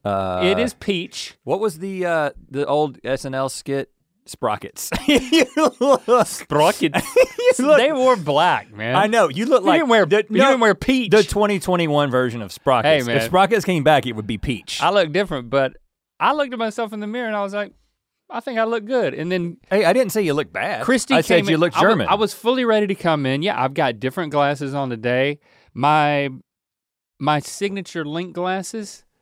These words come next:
Speaker 1: I heard about this.
Speaker 2: broke.
Speaker 1: Yeah. Sorry about that, by the way.
Speaker 2: And, um,
Speaker 1: I punched him.
Speaker 2: I've been wearing them for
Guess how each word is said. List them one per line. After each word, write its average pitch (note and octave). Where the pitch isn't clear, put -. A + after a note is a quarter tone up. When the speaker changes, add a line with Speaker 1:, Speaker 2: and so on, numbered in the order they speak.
Speaker 1:
I F2+
heard F2+
about D2
this. -
Speaker 2:
broke. G#2+
Speaker 1:
Yeah. F2
Sorry G#2
about D#2
that, D2
by D2+
the D#2
way. D#2
Speaker 2:
And, B2+
um, A2+
Speaker 1:
I F#2
punched A2
him. D2+
Speaker 2:
I've E3
been A3
wearing F3+
them C3+
for A2+